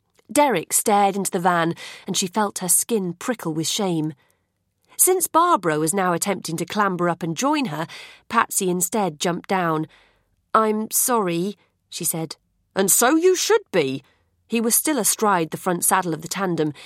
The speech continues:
his expression stony. "I thought we were going for a nice twenty-mile ride,"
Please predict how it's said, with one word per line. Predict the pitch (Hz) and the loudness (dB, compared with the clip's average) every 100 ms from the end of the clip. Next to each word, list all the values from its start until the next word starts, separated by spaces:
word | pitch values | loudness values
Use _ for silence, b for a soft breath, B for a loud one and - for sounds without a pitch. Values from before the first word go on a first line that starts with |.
| B | B
his | - 170 | -6 -6
expression | - - - 226 - 160 | -4 -4 -2 -4 -4 -4
stony. | 151 - 196 175 147 135 _ _ _ - | -2 -2 0 0 -2 -6 _ _ _ 0
"I | 254 294 | 2 2
thought | - 156 | 2 2
we | 196 | 4
were | 208 | 4
going | 202 214 | 4 2
for | 208 208 | 2 2
a | |
nice | 220 247 233 220 | 4 4 4 2
twenty-mile | - 254 247 233 226 233 233 | 2 2 2 2 4 4 4
ride," | 233 302 269 104 | 4 2 2 -2